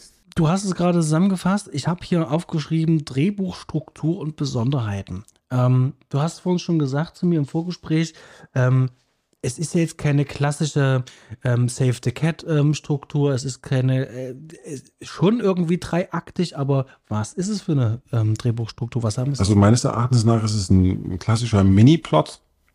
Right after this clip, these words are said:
Speaker 2: Wir haben keine Heldenreise, wir haben kein großes Geplänkel, wir sind sofort in der Story drin.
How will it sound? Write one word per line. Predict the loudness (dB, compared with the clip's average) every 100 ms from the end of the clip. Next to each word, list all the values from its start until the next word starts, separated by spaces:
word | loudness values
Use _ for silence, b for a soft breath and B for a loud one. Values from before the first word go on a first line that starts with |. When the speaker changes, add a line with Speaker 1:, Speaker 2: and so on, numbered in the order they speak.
| _ -2
Speaker 2:
Wir | 4
haben | 6 6 4 0
keine | 0 4 6
Heldenreise, | 6 6 6 6 4 4 2
wir |
haben | 4 4
kein | 4 4
großes | 4 0 0
Geplänkel, | -2 2 2 6 4 4
wir | 4
sind | 4 2 0
sofort | 0 0 0 0
in | 2
der | 2
Story | 2 0 0
drin. | 0 4 6 4